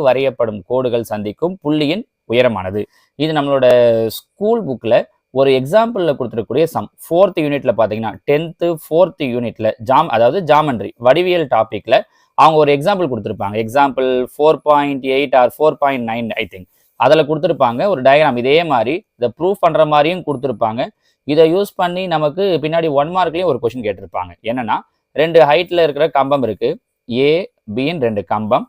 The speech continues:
அதுக்கு நடுவுல ஒரு டிஸ்டன்ஸ் பி அப்படின்னு சொல்லியிருப்பாங்க. இப்படி இருந்துச்சுன்னா, இதோட டாப்ல இருந்து இதோட பாட்டமுக்கும், இந்த டாப்ல இருந்து இந்த பாட்டமுக்கும் ஒரு லைன் வரைகிறோம்னா, அந்த ரெண்டு லைனும் சந்திக்கிற அந்த புள்ளியினுடைய ஹைட் என்னவா இருக்கும் அப்படின்னா,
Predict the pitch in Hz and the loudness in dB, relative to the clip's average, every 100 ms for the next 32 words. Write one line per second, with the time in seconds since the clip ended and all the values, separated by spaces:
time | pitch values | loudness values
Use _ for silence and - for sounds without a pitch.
0 | _ _ _ 135 156 147 196 196 190 156 | _ _ _ 4 4 4 2 4 4 4
1 | 135 131 - 175 - _ _ - 143 113 | 2 -6 -6 -6 -8 _ _ -4 -2 -2
2 | _ 113 117 143 123 113 98 98 98 139 | _ 2 2 0 -2 -4 -2 -4 -4 -6
3 | - _ _ 127 139 147 185 143 123 131 | -8 _ _ -4 0 0 -2 -6 -4 -6
4 | - _ _ 127 139 160 156 151 143 135 | -8 _ _ -6 2 4 6 6 6 4
5 | 117 143 185 180 165 160 160 135 123 110 | 4 4 4 2 0 0 0 2 2 4
6 | 120 120 107 95 214 - _ _ 131 165 | 0 0 -6 -6 -8 -10 _ _ -4 2
7 | 180 170 175 175 175 175 151 123 123 143 | 2 4 2 2 -4 -4 -2 2 4 4
8 | 139 120 147 185 - 120 117 131 160 120 | 2 -2 -6 -8 -4 -2 0 -2 2 2
9 | 113 98 92 104 120 - _ - 135 147 | 2 -2 -6 -4 -4 -8 _ -4 2 2
10 | 147 180 175 165 180 196 180 151 156 156 | 2 0 0 0 0 -6 -4 -4 -2 -4
11 | 151 165 131 139 160 156 151 139 165 185 | 0 2 2 0 -6 -2 -2 -4 -4 -2
12 | 185 160 143 - 135 165 175 156 139 151 | -2 0 0 0 0 0 0 -2 0 2
13 | 139 120 131 127 110 101 135 | 2 0 -2 -2 -2 -6 -8